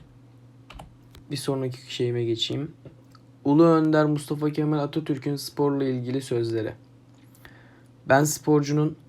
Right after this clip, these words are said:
zeki, çevik ve aynı zamanda ahlaklısını severim.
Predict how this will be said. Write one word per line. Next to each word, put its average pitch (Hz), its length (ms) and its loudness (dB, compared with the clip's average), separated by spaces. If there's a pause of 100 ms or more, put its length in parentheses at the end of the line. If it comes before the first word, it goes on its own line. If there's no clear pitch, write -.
zeki, 131 540 -2 (220)
çevik 131 480 0 (160)
ve 131 140 0
aynı 139 300 2
zamanda 127 440 0
ahlaklısını 123 600 -4
severim. 110 440 -6